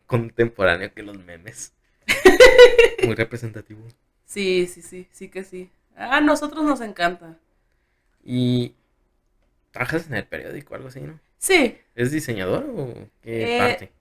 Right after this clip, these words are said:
Speaker 2: es-, estoy en el área de diseño, pero
Speaker 1: Ajá.
Speaker 2: a veces también meto notas o así, ¿no? A veces de pronto tuve una faceta en la que ayudaba a crear contenido para la página de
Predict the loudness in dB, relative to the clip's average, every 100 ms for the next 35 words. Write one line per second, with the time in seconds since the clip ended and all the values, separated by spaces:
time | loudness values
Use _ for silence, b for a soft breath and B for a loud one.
0 | _ -6 -4 -4 -8 -2 0 0 0 2
1 | 2 2 4 4 4 2 -4 -8 -4 -2
2 | -2 -4 -2 2 2 4 4 4 0 -8
3 | -6 -6 -6 -10 -12 -10 -10 -6 -6 -2
4 | 2 2 2 -2 -12 -12 -8 -8 -8 -12
5 | -18 _ _ _ -12 -8 -4 -2 -2 -4
6 | -6 -8 -2 -2 -2 -4 -6 -8 -6 -8
7 | -2 2 4 2 -2 -12 -4 -2 0 0
8 | 0 -2 -4 -10 -6 -6 -6 -4 -4 -4
9 | -6 -6 -4 -4 -6 -14 -14 -18 -16 -16
10 | -14 -14 -14 -10 -8 -8 -10 -10 -12 -12
11 | -18 -18 -18 -20 -20